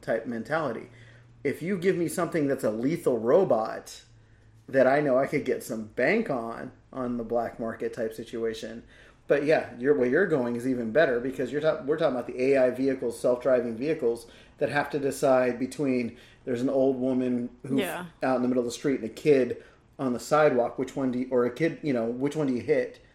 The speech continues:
Speaker 2: Yeah.
Speaker 1: in those kinds of situations? Or do you wreck yourself and kill whoever's in the vehicle with you?
Speaker 2: Mm-hmm.
Speaker 1: So it sounds like in this case with San Francisco, it sounds like they're gonna have people behind it. So it
Speaker 2: Yeah,
Speaker 1: sounds more
Speaker 2: but it's
Speaker 1: like
Speaker 2: still, I never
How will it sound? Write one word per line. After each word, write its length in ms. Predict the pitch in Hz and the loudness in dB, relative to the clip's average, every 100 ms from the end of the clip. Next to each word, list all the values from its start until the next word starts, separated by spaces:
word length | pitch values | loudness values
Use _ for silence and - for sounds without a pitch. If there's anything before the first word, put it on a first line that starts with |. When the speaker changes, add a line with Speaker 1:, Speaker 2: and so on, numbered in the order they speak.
| _ | _
Speaker 2:
Yeah. 260 | 202 180 135 | -4 -2 0
Speaker 1:
in 60 | |
those 140 | 127 123 | 0 0
kinds 220 | 135 117 | -4 -4
of 80 | 117 | -6
situations? 600 | 131 127 123 123 135 - - _ - | -8 -4 -4 -2 -6 -6 -18 _ 6
Or 200 | 180 151 | 8 8
do 80 | 135 | 6
you 120 | 131 | 2
wreck 320 | 113 143 175 | 4 4 4
yourself 420 | 135 127 123 131 | -4 2 2 2
and 120 | 131 117 | -2 0
kill 180 | 151 135 | 0 2
whoever's 400 | 131 123 123 117 | 2 2 2 -2
in 120 | 120 | -4
the 80 | 113 | -2
vehicle 340 | 127 117 127 | -2 -2 0
with 180 | 131 208 | 0 0
you? 60 | 226 | 0
Speaker 2:
Mm-hmm. 240 | 220 214 - _ _ _ | -4 -8 -20 _ _ _
Speaker 1:
So 440 | - 156 139 135 - - _ _ _ _ _ - | 2 6 6 4 -8 -20 _ _ _ _ _ 0
it 120 | - | 2
sounds 300 | 202 208 185 | 4 2 4
like 220 | 170 139 | 2 2
in 140 | 160 156 | 0 4
this 160 | 226 | 4
case 240 | - 160 151 | 6 2 2
with 100 | 131 | -2
San 140 | 156 | -2
Francisco, 360 | 135 160 160 131 | -2 -2 4 4
it 60 | 117 | 2
sounds 160 | 143 131 | -2 -2
like 140 | 120 | -4
they're 100 | 127 | -4
gonna 120 | 127 | -4
have 200 | 120 - | -6 -4
people 240 | 196 147 127 | -4 -2 0
behind 480 | 117 143 147 123 | 0 0 -2 -2
it. 160 | - - | -4 -10
So 300 | - - 127 | -10 -4 -2
it 80 | 135 | 2
Speaker 2:
Yeah, 200 | 339 254 - | 4 4 2
Speaker 1:
sounds 80 | |
more 140 | 269 262 | 2 2
Speaker 2:
but 80 | 247 | 2
it's 100 | 233 | 0
Speaker 1:
like 80 | |
Speaker 2:
still, 540 | 226 311 311 294 247 - - | -2 0 0 0 -2 -6 -6
I 220 | 269 285 | -2 0
never 500 | 262 277 285 311 | 2 0 0 -2